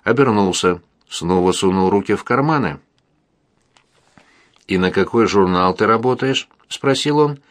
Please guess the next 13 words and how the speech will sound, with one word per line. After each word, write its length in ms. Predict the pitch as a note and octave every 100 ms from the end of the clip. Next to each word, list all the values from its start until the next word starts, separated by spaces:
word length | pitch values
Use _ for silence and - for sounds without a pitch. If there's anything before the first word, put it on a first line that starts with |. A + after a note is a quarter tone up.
| _ _ _ _
«На 120 | D3+
себя. 440 | E3 F3 C3 D2 C#2 _ _ _ _ _
Все, 320 | - G2+ G2
что 160 | -
ты 160 | F2 G2
скажешь, 600 | - A2+ D3 G#2+ D2 - _ _ _ _
может 320 | D#2 D#2 E2+ G2
остаться 480 | G#2 - A2 - A#2
между 380 | A#2 A2 A2+
нами». 440 | A#2+ A2 G#2 G#2 G#2+ _ _ _ _ _ _ _ _ _ _ _ _ _ _ _ -
«Как 320 | F#2+ F2+ -
адвокатское 720 | F#2 F2+ G2 G#2+ G2+ - A2
неразглашение?» 920 | G#2 G#2+ G2+ A2+ A#2+ - F3+ D#3 D2